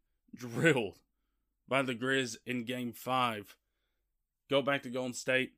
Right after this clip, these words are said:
Game six at home. Still don't know if Steve Kerr's gonna be coaching in this game. Of course, he hasn't coached the last couple games because he's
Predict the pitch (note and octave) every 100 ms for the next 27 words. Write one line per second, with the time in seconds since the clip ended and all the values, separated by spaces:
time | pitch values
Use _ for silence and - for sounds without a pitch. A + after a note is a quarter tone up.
0 | _ _ _ _ _ C#3 C#3 C3+ - C3+
1 | C3 - - A#2+ B2+ A#2 B2+ B2+ B2 -
2 | _ _ _ _ _ _ _ - G3+ C4+
3 | G#4+ B3 G#3+ C#3+ - G#3 - - F#3 G3+
4 | E3+ C3 A2+ - - D3+ D#3+ A2 G#2 G2+
5 | G2+ - A2 G#2 G#2 - C#3 - B2 B2
6 | A#2 - C3+ - B2 B2 - - - A#2+
7 | B2 A#2 A#2+ - - A#2+ A2+ A#2 A#2